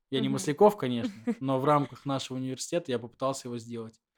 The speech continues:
Speaker 1: Была очень обширная лига, просто, к сожалению, после коронавируса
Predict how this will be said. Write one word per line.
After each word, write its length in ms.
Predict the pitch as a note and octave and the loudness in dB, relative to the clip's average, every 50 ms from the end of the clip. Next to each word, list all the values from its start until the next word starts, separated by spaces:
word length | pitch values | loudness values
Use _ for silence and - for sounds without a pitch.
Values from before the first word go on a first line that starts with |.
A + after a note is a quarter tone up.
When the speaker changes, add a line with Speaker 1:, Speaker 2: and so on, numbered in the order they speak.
| _ _ _ _ _ _ _ _ _ _ - | _ _ _ _ _ _ _ _ _ _ -4
Speaker 1:
Была 200 | B2+ B2+ C3+ C3 | 0 2 2 2
очень 300 | C3+ C3+ - - C3+ C3+ | 2 0 -2 -6 -6 -6
обширная 440 | B2 - - - D3 B2+ B2+ B2 B2 | -6 -4 -2 0 0 0 0 -2 -2
лига, 260 | C3 D3 D3 C#3 B2 | -4 -4 -4 -4 -6
просто, 380 | - _ - B2 A#2+ - - - | -6 _ -10 -10 -10 -10 -14 -16
к 60 | - | -12
сожалению, 600 | - - B2+ B2 C3+ C#3 D3+ D#3 D3+ C3+ B2 A#2 - | -8 -6 -4 -2 2 2 4 4 2 0 -2 -4 -8
после 320 | - A#2+ - - - A#2+ | -10 -12 -12 -12 -14 -14
коронавируса 920 | - - B2+ C3 C3 C3 B2+ B2+ C#3+ D#3 D3+ C#3 C3 - - - B2 A#2 | -8 -4 -2 -2 -2 -2 -2 -2 -2 -2 0 -2 -2 -6 -8 -10 -12 -14